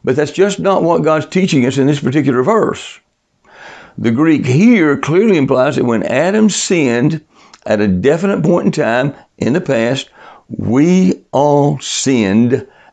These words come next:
at that same definite point of time in the past. We sinned in Adam. Keep in mind, later we're gonna see how this relates to the fact that we are now in Christ.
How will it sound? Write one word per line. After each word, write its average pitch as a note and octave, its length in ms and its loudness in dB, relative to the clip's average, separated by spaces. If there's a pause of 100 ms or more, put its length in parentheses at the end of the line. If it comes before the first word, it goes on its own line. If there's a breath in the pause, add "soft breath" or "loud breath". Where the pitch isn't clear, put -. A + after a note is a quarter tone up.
(160)
at A2 220 -2
that A#2+ 220 0
same C#3+ 600 0
definite C3+ 520 -2
point B2 280 0
of A#2+ 100 -4
time G#2+ 340 0
in G#2+ 200 0
the A2+ 80 0
past. C3+ 400 -4 (220 loud breath)
We C3 380 2
sinned A2 640 -2 (120)
in G#2 540 0
Adam. D#3+ 480 -2 (2750 soft breath)
Keep A2 200 0
in E3 140 2
mind, E3+ 400 -2 (760 soft breath)
later A#2+ 720 0 (360 soft breath)
we're A#2+ 140 -4
gonna B2 180 -2
see A2+ 160 -2
how A#2+ 120 0
this A2+ 180 -2
relates A2 360 0
to G#2 80 -2
the G2 80 0
fact G#2+ 300 -2
that E2+ 120 0
we G#2+ 200 0
are G#2 120 0
now A#2+ 480 -2
in A#2+ 260 0
Christ. - 720 -4